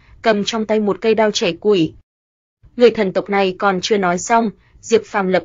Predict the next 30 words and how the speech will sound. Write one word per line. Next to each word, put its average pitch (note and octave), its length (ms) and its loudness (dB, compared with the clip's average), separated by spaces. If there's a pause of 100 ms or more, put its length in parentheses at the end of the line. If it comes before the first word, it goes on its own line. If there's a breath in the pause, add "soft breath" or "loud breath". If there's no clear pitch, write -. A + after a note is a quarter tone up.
tức D4 180 -6
biến F#3 180 -2
sắc, D4 280 -4 (300 soft breath)
quay G#3 120 0
đầu G3+ 200 2
nhìn F3+ 240 -2
lại F3 240 0
hướng F#3+ 220 -2
thôn A3 260 0
xóm F#3 280 -6
kia, A#3+ 300 2 (320 soft breath)
lão G#3 220 2
nhân A#3 280 0
đã F#3 100 -2
không G#3 240 -4
còn E3+ 180 -2
thấy F3+ 240 -4
tung G3+ 120 -4
tích. C4+ 220 0 (720)
Diệp G3+ 220 0
Phàm G3 240 -2
hóa F#3 260 0
thành G3+ 300 -4
một F#3 180 -2
tia G#3+ 140 0
chớp, C4+ 280 0 (260 soft breath)
xé G3 280 -2
rách C#4 220 -6
hư B3 120 2
không, A3+ 320 0